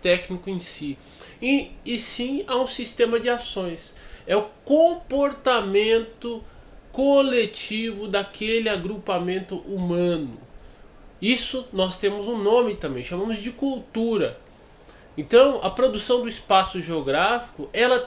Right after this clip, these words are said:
também está ligada intimamente à cultura. A cultura é um elemento fundamental na construção do espaço geográfico,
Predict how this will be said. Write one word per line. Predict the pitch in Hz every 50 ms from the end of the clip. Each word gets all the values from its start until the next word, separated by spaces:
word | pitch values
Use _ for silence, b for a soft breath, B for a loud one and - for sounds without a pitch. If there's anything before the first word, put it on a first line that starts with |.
| - -
também | - 277 277 269 254 233 185 175 208 233 247 262 277 285 269 -
está | 233 214 - - 220 208 208
ligada | 208 196 185 165 180 175 180 190 196 185 185 - - - -
intimamente | 233 247 247 247 233 - - 208 180 156 156 165 170 190 208 202 - - - -
à | 185 180 185 185 - -
cultura. | - 202 190 175 175 - - 196 190 180 170 160 120 - B B B B B B B B B B
A | - 143
cultura | - - 196 175 - - 247 262 254 240
é | 233
um | 233
elemento | 226 208 202 202 220 220 220 202
fundamental | 180 - - - 247 269 285 285 247 240 240 233 226 208 190 175 - 175 165 170 185 196
na | 196 196
construção | 185 - 196 202 190 - - 196 202 190 - - 208 208 214
do | 196 208
espaço | 202 - - - 196 185 185 185 - 185
geográfico, | 180 185 208 196 180 185 196 196 196 190 - - -